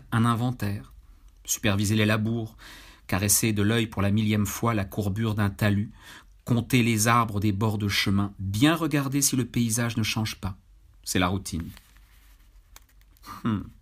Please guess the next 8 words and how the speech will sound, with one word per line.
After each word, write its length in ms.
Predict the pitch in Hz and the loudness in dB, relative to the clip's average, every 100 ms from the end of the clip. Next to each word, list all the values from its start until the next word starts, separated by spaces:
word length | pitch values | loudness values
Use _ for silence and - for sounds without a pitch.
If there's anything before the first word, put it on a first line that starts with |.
| _ _ _ _ - - - | _ _ _ _ -20 -6 2
Un 140 | 104 | 2
bon 260 | 95 120 110 | 2 2 2
civet 380 | - 117 101 | 2 2 0
de 100 | 98 | -2
lièvre, 440 | 98 95 85 85 - - - - | -2 -2 -6 -12 -20 -20 -20 -10
ça 140 | 98 | -4
serait 180 | - 95 | -2 -4
l'idéal. 400 | 85 82 78 | -6 -8 -8